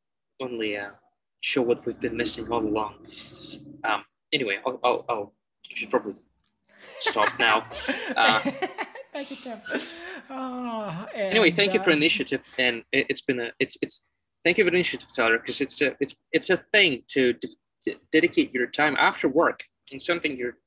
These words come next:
Speaker 1: truly passionate about that doesn't necessarily add up any value to, um, doesn't necessarily add up any value, but just have fun, I guess. That's,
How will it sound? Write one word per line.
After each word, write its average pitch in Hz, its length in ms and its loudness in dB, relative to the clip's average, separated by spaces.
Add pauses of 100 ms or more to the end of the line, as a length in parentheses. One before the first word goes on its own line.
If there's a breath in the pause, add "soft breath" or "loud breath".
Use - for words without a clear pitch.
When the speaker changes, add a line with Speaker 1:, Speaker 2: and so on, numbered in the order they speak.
Speaker 1:
truly 139 240 -4
passionate 139 460 -4
about 113 280 -2 (500 loud breath)
that 135 100 2
doesn't 170 240 6
necessarily 139 600 2
add 147 80 2
up 135 120 2
any 135 200 2
value 135 320 2
to, 110 300 -10 (760)
um, 107 280 -2 (760)
doesn't 175 180 4
necessarily 143 420 4
add 147 100 4
up 147 100 2
any 135 160 0
value, 139 300 0
but - 140 -12
just - 280 -6 (1160)
have 156 120 0
fun, 143 240 -2
I 143 80 -2
guess. 110 340 0
That's, - 400 0